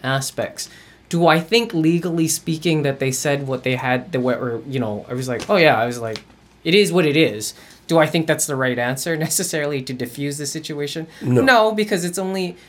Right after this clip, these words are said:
Speaker 1: now you have the petition going around, and I was like, "Way to go, you've made the situation
Speaker 2: I don't,
Speaker 1: worse."
Speaker 2: okay, I'm gonna tell you point blank, I don't even know if this is correct, right? But this is how I would handle it.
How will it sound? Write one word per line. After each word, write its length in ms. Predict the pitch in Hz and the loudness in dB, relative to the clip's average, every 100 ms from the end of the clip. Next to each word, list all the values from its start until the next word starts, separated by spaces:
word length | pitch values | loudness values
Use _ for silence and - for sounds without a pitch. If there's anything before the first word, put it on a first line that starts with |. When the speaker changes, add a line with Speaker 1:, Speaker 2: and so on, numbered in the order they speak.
| _ | _
Speaker 1:
now 200 | 196 180 | 0 2
you 180 | 202 196 | 2 2
have 140 | 165 147 | -2 -4
the 80 | |
petition 520 | 139 139 - 208 160 135 | -8 -6 -6 -4 -4 -2
going 280 | 127 123 | 0 -2
around, 500 | 120 117 120 120 123 | -2 -4 -4 -2 -4
and 160 | 131 139 | -4 -2
I 80 | 135 | -4
was 160 | 135 | -4
like, 200 | 135 131 - - - _ _ | -6 -8 -10 -20 -20 _ _
"Way 140 | - 165 | -8 -6
to 100 | 160 | -4
go, 160 | 143 | -4
you've 220 | 139 131 151 | -6 -8 -4
made 180 | 175 | -2
the 80 | 180 | -2
situation 420 | 202 185 175 151 | -2 -2 -2 2
Speaker 2:
I 80 | 226 | 2
don't, 220 | 208 - | 4 4
Speaker 1:
worse." 160 | 139 151 | 4 2
Speaker 2:
okay, 160 | 131 151 | 0 0
I'm 140 | 208 | 0
gonna 100 | 277 | 0
tell 100 | 202 | 0
you 140 | 180 | 0
point 300 | 135 185 160 | 0 2 2
blank, 180 | 143 135 | 2 0
I 120 | 151 | 2
don't 100 | 240 | 2
even 200 | 247 180 | 4 4
know 160 | 156 165 | 6 4
if 100 | 135 | 4
this 120 | 135 | -2
is 160 | 127 120 | -4 -6
correct, 520 | - 113 87 - - | -2 0 0 -8 -10
right? 360 | 98 117 135 135 | 2 4 2 0
But 120 | 165 | -2
this 80 | 214 | -2
is 80 | 190 | -2
how 140 | 170 | 2
I 100 | 139 | 2
would 160 | 135 123 | 2 0
handle 400 | 113 113 98 90 | 0 0 -2 -8
it. 160 | 82 | -14